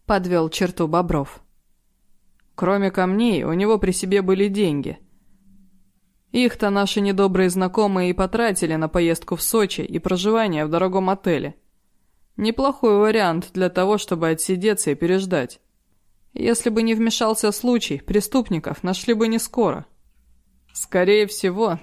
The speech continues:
тогда, когда они попытались бы сбыть краденые камни», — подсказал Громов. «Вам, Ольга Павловна,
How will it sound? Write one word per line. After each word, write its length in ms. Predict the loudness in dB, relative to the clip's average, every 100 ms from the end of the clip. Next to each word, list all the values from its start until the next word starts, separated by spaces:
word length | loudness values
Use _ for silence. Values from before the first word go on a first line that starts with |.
| -2
тогда, 380 | -2 2 0
когда 380 | 0 -2 0 0
они 200 | 0 0
попытались 720 | 0 -2 -2 -2 0 2 0
бы 160 | 0 -2
сбыть 420 | -2 2 2 2
краденые 580 | 0 0 2 0 -2 -2
камни», — 520 | -2 -2 -2 -4 -8 -14 _ _ _ _ _ _ _
подсказал 560 | -6 -4 -4 -2 -2 0
Громов. 520 | -2 -2 -6 -12 _ _ _ -20 -20 _ _ _ -6
«Вам, 460 | -4 0 2 2 2
Ольга 300 | 2 0 0
Павловна, 500 | 2 2 0 -4